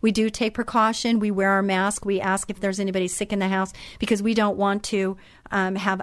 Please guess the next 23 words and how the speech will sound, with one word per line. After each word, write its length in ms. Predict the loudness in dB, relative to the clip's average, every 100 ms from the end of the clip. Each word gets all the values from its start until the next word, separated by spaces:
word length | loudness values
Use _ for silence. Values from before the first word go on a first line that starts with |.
| -2
our 240 | 0 0
people 300 | -2 -4 -2
get 200 | -2 -2
sick, 220 | -4 -4
and 100 | -2
we 100 | -2
don't 240 | -2 -2 -4
want 200 | -4 -4
to 140 | -4
have 220 | -6 -6 -2
anybody 420 | 0 0 -4 -8
sick. 320 | -8 -10 -8
We 60 | -6
want 200 | -6 -6
people 300 | -6 -6 -2
well. 320 | 0 2 2
That's 200 | -2 -2
part 200 | -2 0
of 80 | 0
what 140 | -2
we 120 | -2
do, 300 | 0 2 2
is 140 | -2